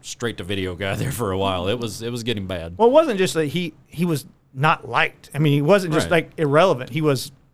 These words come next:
Speaker 2: just d-, unpopular. People
Speaker 1: Right.
Speaker 2: did not, people enjoyed hating him. And
Speaker 1: Right.
Speaker 2: so, uh, I think that really brought him back. So,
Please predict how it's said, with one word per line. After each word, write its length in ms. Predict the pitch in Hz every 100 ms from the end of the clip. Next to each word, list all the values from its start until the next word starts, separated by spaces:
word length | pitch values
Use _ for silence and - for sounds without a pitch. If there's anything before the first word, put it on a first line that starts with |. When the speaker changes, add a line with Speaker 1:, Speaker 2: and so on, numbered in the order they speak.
| _ _ - 123 120 123 127
Speaker 2:
just 220 | - 151 - _ _
d-, 100 | 160 -
unpopular. 640 | 170 180 143 165 - - -
People 220 | 160 151
Speaker 1:
Right. 60 |
Speaker 2:
did 140 | 127 131
not, 260 | 127 147
people 220 | - 175 151
enjoyed 520 | 147 113 156 170 139
hating 340 | 139 151 143 135
him. 200 | - -
And 40 |
Speaker 1:
Right. 160 | 190 87
Speaker 2:
so, 380 | 156 131 123 127 _ _ _ -
uh, 220 | 127 123 120
I 120 | 139
think 200 | 180 151
that 140 | 151
really 360 | 131 123 143 135
brought 220 | 123 120
him 140 | - 123
back. 300 | - - -
So, 200 | 147